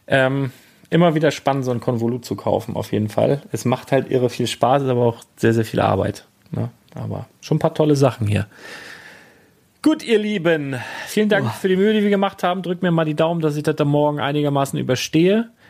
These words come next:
Speaker 1: Das dauert, äh, vier Stunden da beim Arzt morgen. Und, äh, ich hab so ein bisschen die Befürchtung, dass ich dann nur noch auf dem Klo hock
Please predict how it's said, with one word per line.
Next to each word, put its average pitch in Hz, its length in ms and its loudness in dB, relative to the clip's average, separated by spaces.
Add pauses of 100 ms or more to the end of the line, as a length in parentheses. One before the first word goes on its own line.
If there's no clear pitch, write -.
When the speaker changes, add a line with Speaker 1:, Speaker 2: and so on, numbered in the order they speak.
Speaker 1:
Das - 220 -12
dauert, 151 500 -4
äh, 117 260 0 (100)
vier 202 260 0
Stunden 139 400 -2
da 104 100 2
beim 107 180 0
Arzt 101 380 -2
morgen. 123 460 0 (920)
Und, 135 360 0
äh, 135 420 2 (260)
ich - 180 -4
hab 156 100 -2
so 156 60 0
ein 151 100 0
bisschen 160 220 0
die 156 80 2
Befürchtung, 160 640 -2
dass 175 200 0
ich 147 120 -2
dann 135 200 0
nur 143 120 2
noch 151 140 2
auf 127 160 0
dem 127 100 -4
Klo 127 280 2
hock 104 140 -2